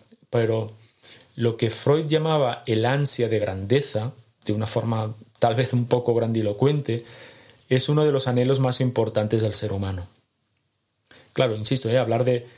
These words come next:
de grandeza suena enorme, ¿no? Suena, como te he dicho, grandilocuente, pero lo podemos traducir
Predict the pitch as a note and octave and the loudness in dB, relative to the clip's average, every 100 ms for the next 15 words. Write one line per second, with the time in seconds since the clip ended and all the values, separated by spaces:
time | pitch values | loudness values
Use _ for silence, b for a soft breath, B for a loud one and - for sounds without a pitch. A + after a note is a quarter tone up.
0 | B B - A2+ A#2+ A2 G#2+ G#2+ B2 C3+ | B B -6 0 0 0 -2 0 2 2
1 | - B2+ - A2+ A#2 B2 G#2+ C3 A#2+ G#2+ | 2 0 2 0 2 2 2 0 0 -4
2 | G#2 A#2+ - A2 A#2 A#2+ A#2 - A2 G#2+ | -4 -2 0 0 0 0 -4 -6 -4 0
3 | A2+ A#2 B2+ A#2+ A2+ G#2+ G2+ G2+ B2+ B2 | 0 2 2 2 0 -2 -2 0 0 0
4 | G#2+ A2 A2 A#2 D3 - C#3+ C3+ B2+ D3+ | 0 0 2 2 2 2 2 0 2 2
5 | C#3+ | 2